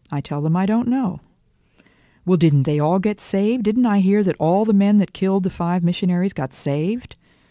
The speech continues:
And I say, Well, perhaps you did. I'm really not very sure about that, but I can leave it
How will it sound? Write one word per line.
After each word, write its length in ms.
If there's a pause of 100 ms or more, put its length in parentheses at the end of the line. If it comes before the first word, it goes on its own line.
(520)
And 140
I 80
say, 220
Well, 280 (260)
perhaps 380
you 100
did. 420 (640)
I'm 180
really 180
not 220 (260)
very 220
sure 280
about 260
that, 320
but 160 (160)
I 120
can 160
leave 200
it 100